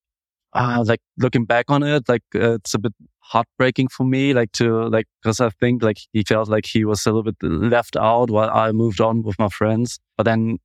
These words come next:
also, I think, like, uh, in a good way, he, um, had a chance to kinda develop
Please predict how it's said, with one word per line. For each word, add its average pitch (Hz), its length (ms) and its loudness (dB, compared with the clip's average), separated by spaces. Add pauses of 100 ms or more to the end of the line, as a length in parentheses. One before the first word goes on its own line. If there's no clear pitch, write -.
also, 113 480 2
I 110 80 0
think, 113 360 -4
like, 110 220 0 (160)
uh, 107 340 2
in 110 80 0
a 110 60 0
good 104 180 -2
way, 110 360 2
he, 104 520 0
um, 107 380 0
had 104 140 0
a 104 60 -2
chance 107 400 -2 (120)
to 104 340 -2 (320)
kinda 110 180 0
develop 107 400 2